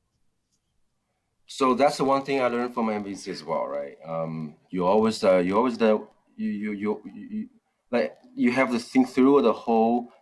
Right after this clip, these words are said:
the problem side, the, the, the industry side, the trend side, the s-, the, the exit strategy, all of that technicals, and you just get, hit the road and then going. And there's a spe-, specific ways that I learned from N V C that's called M V P, right?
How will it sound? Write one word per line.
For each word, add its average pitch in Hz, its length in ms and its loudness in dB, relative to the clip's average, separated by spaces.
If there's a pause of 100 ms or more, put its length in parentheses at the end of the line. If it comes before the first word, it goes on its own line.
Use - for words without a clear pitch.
the - 80 -14
problem 117 640 2
side, 117 580 2
the, 87 380 -2
the, 87 260 -8
the - 80 -12
industry 123 480 0
side, 110 360 2
the 98 80 -8
trend 120 420 0
side, 113 460 2
the 92 80 -8
s-, - 260 -16 (920)
the, 85 420 -6
the 92 160 -6
exit 120 340 0
strategy, 117 640 0
all 120 240 2
of 107 60 -8
that 113 180 2
technicals, 135 680 -6 (280)
and 123 140 0
you 123 40 -2
just 117 220 -8
get, 120 160 -4
hit 123 160 -6
the 123 80 -2
road 117 220 2
and 113 100 2
then 110 80 0
going. 110 340 2 (400)
And 104 140 -2
there's 107 260 -2
a 107 60 -6
spe-, - 480 -8
specific 117 500 -6
ways 131 380 0
that 104 120 2
I 92 40 2
learned 92 320 0
from 87 160 -4
N 82 140 -2
V 82 120 -6
C 82 220 -12
that's 82 160 -10
called - 260 -6
M 92 140 -4
V 92 80 -4
P, 107 300 -8
right? 76 200 -4